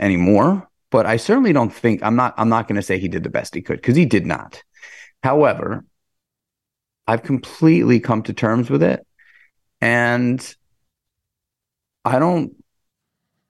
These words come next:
harbor ill emotions for him anymore.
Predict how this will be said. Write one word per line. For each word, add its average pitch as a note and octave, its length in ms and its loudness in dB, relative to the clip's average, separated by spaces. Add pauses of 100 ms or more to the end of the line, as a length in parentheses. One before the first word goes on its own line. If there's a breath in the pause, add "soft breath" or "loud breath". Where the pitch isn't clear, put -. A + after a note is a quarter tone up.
(200)
harbor A#2 840 0 (540)
ill A#2 220 4
emotions G#2 580 -2
for - 140 -8
him F2 200 -2
anymore. G1+ 520 -4